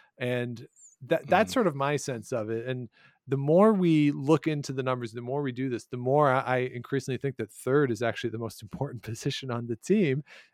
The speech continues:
Speaker 1: And Chen is just another example of that.
Speaker 2: Yeah, absolutely. Uh, like you say, two-time defending champions. You don't get there without having a lot of strength at the third position. Uh, this Chinese team is really, really good. I, I think they're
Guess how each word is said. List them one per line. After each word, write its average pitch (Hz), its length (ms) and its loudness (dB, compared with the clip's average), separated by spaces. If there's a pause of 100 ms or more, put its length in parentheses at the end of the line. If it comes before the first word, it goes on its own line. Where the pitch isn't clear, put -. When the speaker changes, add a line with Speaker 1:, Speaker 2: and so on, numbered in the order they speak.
(120)
Speaker 1:
And 147 340 -2
Chen 160 280 -2
is 151 200 0
just 156 220 -6
another 151 240 0
example 127 420 -2
of - 60 -10
that. - 180 -18 (380)
Speaker 2:
Yeah, 117 320 0
absolutely. 95 680 -6
Uh, 78 220 -12 (180)
like 101 180 -10
you - 60 -18
say, 98 160 -8
two-time 123 400 -2
defending 95 320 -12
champions. 90 480 -14
You 95 80 -12
don't 117 240 -6
get 98 180 -6
there 90 180 -10
without 87 320 -12
having 92 460 -12
a 85 200 -14 (260)
lot 107 360 0
of 98 120 -6
strength 95 320 -10
at 85 100 -16
the - 60 -20
third 87 260 -12
position. 82 520 -16 (460)
Uh, 87 180 -4
this 107 140 -4
Chinese 135 340 0
team 110 180 -6
is 92 160 -10
really, 90 280 -8
really 85 280 -14
good. 85 340 -14 (580)
I, 110 200 -2
I 107 160 0
think 127 260 -4
they're 104 460 -4